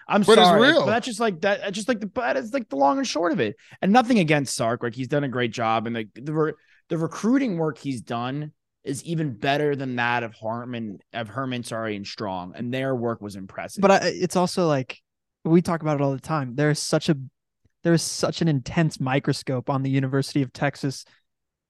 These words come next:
Speaker 3: athletic program that when something like that happens with Sark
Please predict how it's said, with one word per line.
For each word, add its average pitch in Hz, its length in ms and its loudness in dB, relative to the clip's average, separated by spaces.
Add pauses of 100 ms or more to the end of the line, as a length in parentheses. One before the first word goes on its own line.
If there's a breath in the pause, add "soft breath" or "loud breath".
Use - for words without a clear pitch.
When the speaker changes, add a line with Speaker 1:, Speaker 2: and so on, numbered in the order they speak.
(120)
Speaker 3:
athletic 143 580 4
program 123 680 -2
that 151 200 4
when 147 140 4
something 165 260 2
like 143 180 2
that 147 180 0
happens 143 360 -2
with 139 120 -2
Sark 165 440 4